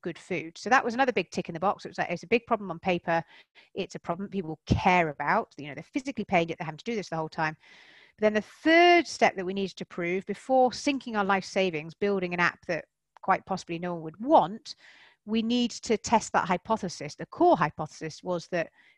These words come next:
people would share with their neighbours in order to avoid food waste.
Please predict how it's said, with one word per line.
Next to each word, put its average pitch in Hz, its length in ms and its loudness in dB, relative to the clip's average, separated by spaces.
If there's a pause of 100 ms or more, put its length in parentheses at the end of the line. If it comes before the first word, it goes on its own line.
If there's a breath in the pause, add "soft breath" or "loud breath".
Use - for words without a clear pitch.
(140)
people 262 360 -2
would 208 120 -2
share 180 240 0
with 170 120 -4
their 160 120 -4
neighbours 156 580 -8 (380)
in 180 180 -4
order 170 220 -6
to - 160 -10
avoid 160 280 -8
food 156 260 -10
waste. 151 320 -10